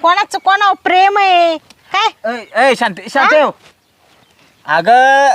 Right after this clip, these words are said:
Speaker 2: हे बघ, माझा जन्म गावात झालाय, लहानाचा मोठा झालोय मी गावात.
Speaker 1: हा ना.
Speaker 2: मग मला सगळे ओळखणारच ना.
Speaker 1: आता गपगुमान आहे ना, जेवढं सांगितलं तेवढंच बोलायचं फक्त, काय? हा?
Speaker 2: हम्म.
Speaker 1: सांग, कोण आहे हिचं नाव काय?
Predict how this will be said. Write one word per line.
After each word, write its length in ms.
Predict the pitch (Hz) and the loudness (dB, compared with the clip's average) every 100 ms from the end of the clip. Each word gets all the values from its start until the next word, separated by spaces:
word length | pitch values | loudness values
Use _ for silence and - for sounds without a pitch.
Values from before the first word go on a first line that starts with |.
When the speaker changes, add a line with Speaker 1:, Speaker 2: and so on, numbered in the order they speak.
| 196 | 0
Speaker 2:
हे 60 | 226 | -2
बघ, 140 | 269 - _ _ _ - | -2 -6 _ _ _ -10
माझा 400 | 202 220 240 262 | -4 -2 0 0
जन्म 340 | 202 277 294 294 | 0 -2 -2 -2
गावात 340 | 277 277 269 | 0 0 0
झालाय, 340 | 247 233 233 | -2 -2 -2
लहानाचा 520 | 240 254 247 254 269 269 | 0 0 0 -2 -2 -4
मोठा 540 | 262 269 269 - 302 | -4 -4 -2 0 0
झालोय 280 | 269 214 214 | 0 -2 -4
मी 120 | 208 | -6
गावात. 340 | 202 196 190 180 | -2 0 0 -2
Speaker 1:
हा 220 | 294 370 | -4 -2
ना. 200 | 381 294 | -2 -4
Speaker 2:
मग 140 | 226 254 | -2 -2
मला 300 | 262 277 285 | 0 0 0
सगळे 220 | 294 302 | 0 2
ओळखणारच 600 | 311 311 294 294 294 254 | 4 2 0 -2 -2 -2
ना. 100 | 262 202 _ _ _ _ - | -8 -14 _ _ _ _ -6
Speaker 1:
आता 320 | 262 311 370 | -4 -2 -2
गपगुमान 680 | 320 381 320 311 403 415 | 0 0 0 -6 -2 0
आहे 160 | 440 453 | 0 0
ना, 140 | 415 453 - - _ 254 | 0 -2 -4 -16 _ -2
जेवढं 260 | 359 440 | 2 2
सांगितलं 460 | - 403 370 349 359 | 0 -2 -4 -4 -4
तेवढंच 340 | 381 392 370 | 0 2 0
बोलायचं 420 | 330 359 359 339 320 - | 0 0 0 -2 -6 -4
फक्त, 240 | 339 - 302 | -6 -4 -6
काय? 220 | 381 427 - _ _ _ 302 | -4 -6 -6 _ _ _ -2
हा? 160 | 427 - | -2 -2
Speaker 2:
हम्म. 440 | 214 214 - - 285 | -10 -20 -20 -18 -6
Speaker 1:
सांग, 280 | 359 359 320 | -2 -2 -4
कोण 280 | - 392 | -2 0
आहे 100 | 403 | 0
हिचं 340 | 370 311 302 330 | -4 -6 -4 -2
नाव 140 | 330 | -2
काय? 280 | 320 359 | -2 -2